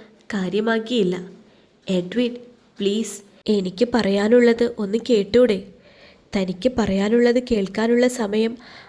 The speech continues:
അപർണ നൽകിയില്ല എന്ന് എപ്പോഴും പറയാറില്ലേ? "പ്ലീസ്, ഞാൻ പറയുന്നതൊന്ന് കേട്ടൂടെ?" അവളൊന്ന് നിശ്വസിച്ചു.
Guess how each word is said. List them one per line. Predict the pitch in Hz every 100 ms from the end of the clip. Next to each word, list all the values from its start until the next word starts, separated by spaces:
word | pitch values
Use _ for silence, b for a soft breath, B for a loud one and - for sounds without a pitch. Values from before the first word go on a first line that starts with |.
| B 196
അപർണ | 185 185 180 233
നൽകിയില്ല | 226 190 185 214 240 240 240
എന്ന് | 233 240 254 202
എപ്പോഴും | 185 - 190 208 247
പറയാറില്ലേ? | 240 190 196 226 240 226 190 - B B B B B -
"പ്ലീസ്, | 220 208 233 226 - b b b -
ഞാൻ | 190 185 220
പറയുന്നതൊന്ന് | - 208 190 202 220 247 247
കേട്ടൂടെ?" | 254 220 190 240 240 196 190 - _ b b b b b b _
അവളൊന്ന് | - 196 185 202 220 240
നിശ്വസിച്ചു. | 233 - 196 196 -